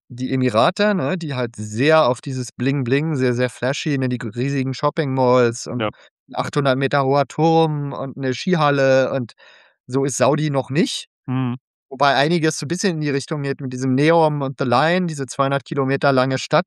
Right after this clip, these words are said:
Speaker 1: die jetzt eingedampft ist. Also, es wird ganz sicher nicht zweihundert Kilometer lang,
Speaker 2: Mhm.
Speaker 1: was sie da bauen, aber auch das wird so ein bisschen mehr mit Nachhaltigkeit und das soll eine autofreie Stadt und mit Solarzellen außen
Speaker 2: Echt?
Speaker 1: dran und so. Das ist
Speaker 2: <laughs>
Speaker 1: anders als Emirate, die nen-,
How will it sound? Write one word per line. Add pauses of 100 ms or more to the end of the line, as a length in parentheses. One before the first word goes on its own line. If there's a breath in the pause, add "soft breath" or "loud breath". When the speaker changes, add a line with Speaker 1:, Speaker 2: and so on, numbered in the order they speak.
Speaker 1:
die
jetzt
eingedampft
ist.
Also,
es
wird (120)
ganz
sicher
nicht
zweihundert
Kilometer
lang, (200 loud breath)
Speaker 2:
Mhm.
Speaker 1:
was
sie
da
bauen,
aber (440 loud breath)
auch
das
wird
so
ein
bisschen
mehr
mit
Nachhaltigkeit
und
das
soll
eine
autofreie
Stadt
und
mit
Solarzellen
außen
Speaker 2:
Echt?
Speaker 1:
dran
und
so. (300 loud breath)
Das
ist
Speaker 2:
<laughs>
Speaker 1:
anders
als
Emirate,
die
nen-,